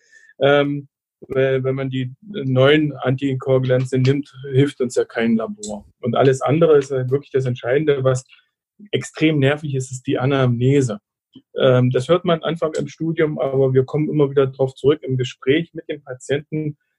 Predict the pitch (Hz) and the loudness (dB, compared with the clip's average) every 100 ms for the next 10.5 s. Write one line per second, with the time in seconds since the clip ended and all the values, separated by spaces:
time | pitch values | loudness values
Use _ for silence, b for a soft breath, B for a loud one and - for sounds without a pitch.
0 | _ - 151 - 147 135 131 127 127 123 | _ -4 -4 0 0 0 -6 -6 0 0
1 | 143 131 117 139 139 135 135 131 131 143 | 2 0 2 0 0 -2 0 0 0 -2
2 | 139 127 127 127 127 - 135 139 139 - | -2 -4 -2 -4 -4 -2 -4 -2 -6 0
3 | 131 127 123 117 113 135 156 147 131 127 | 2 2 0 -2 0 2 4 4 0 0
4 | 131 _ _ _ 127 - _ 135 131 151 | -8 _ _ _ -12 -12 _ -2 2 2
5 | 156 - 147 165 - 139 127 120 113 113 | 0 -4 -4 -4 -4 -4 0 2 2 0
6 | 117 127 120 120 117 110 110 104 - _ | -2 0 2 2 0 -4 -6 -8 -10 _
7 | _ _ _ _ _ - 135 139 135 131 | _ _ _ _ _ 2 2 2 -2 -8
8 | - 135 170 170 156 151 135 127 123 113 | -8 -4 -2 -4 -8 -6 -10 -4 -2 -2
9 | 113 156 196 165 135 127 117 - 139 160 | 0 2 4 2 -2 -2 -4 -4 -4 -4
10 | - - 131 113 | -4 -2 0 0